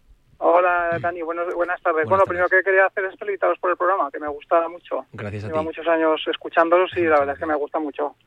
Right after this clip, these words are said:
Speaker 2: Pues muchas
Speaker 1: Ayudáis
Speaker 2: gracias.
Speaker 1: mucho a la gente.
Speaker 2: Ya tengo el día mejor, entonces. <laughs> Gracias.
Speaker 1: A ver, ma-, más o menos, a ver si te me da tiempo a explicarte
Speaker 2: Sí.
Speaker 1: más o menos.
Speaker 2: Claro que sí.
Speaker 1: Mira, yo me, bueno, tuve, empecé a tener molestias en la rodilla antes de Navidad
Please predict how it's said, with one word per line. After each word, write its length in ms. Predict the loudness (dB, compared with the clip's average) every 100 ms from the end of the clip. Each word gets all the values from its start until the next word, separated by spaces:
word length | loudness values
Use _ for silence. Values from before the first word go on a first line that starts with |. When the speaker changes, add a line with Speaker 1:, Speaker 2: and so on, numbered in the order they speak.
| _ -20
Speaker 2:
Pues 140 | -6
muchas 120 | -2
Speaker 1:
Ayudáis 220 | 2 2 0
Speaker 2:
gracias. 40 |
Speaker 1:
mucho 140 | 0 0
a 20 |
la 80 | 0
gente. 380 | -4 -6 -10 -12 _
Speaker 2:
Ya 160 | -4 -2
tengo 180 | -2 0
el 60 |
día 140 | 0 -2
mejor, 280 | -4 -8 -10
entonces. 380 | -12 -12 -12 -10
<laughs> 600 | -4 -2 0 0 0 -4 -4 -4 -6 -6 -8 -8 -8
Gracias. 380 | -6 -8 -6 0
Speaker 1:
A 100 | 2
ver, 160 | 2 0
ma-, 200 | 0 2
más 180 | 2 2
o 60 |
menos, 140 | 2 4
a 60 |
ver 100 | 2
si 60 | 2
te 100 | 2
me 120 | 2
da 120 | 2
tiempo 200 | 0 -6
a 40 | -8
explicarte 460 | -8 -2 -2 0 -2
Speaker 2:
Sí. 240 | -2 -2
Speaker 1:
más 180 | -6 -8
o 60 |
menos. 340 | -8 -6 -8 -10
Speaker 2:
Claro 200 | -18 -18
que 60 | -20
sí. 80 | -6
Speaker 1:
Mira, 220 | 0 0
yo 140 | 2 0
me, 580 | 0 0 0 0 0 0
bueno, 200 | 0 0
tuve, 300 | 0 0 0
empecé 260 | -2 -2
a 60 | 0
tener 200 | 0 2
molestias 420 | 2 0 -2 -4
en 60 | 0
la 100 | 2
rodilla 540 | 2 2 4 4 4
antes 260 | 0 -4 -2
de 80 | 0
Navidad 400 | 0 2 4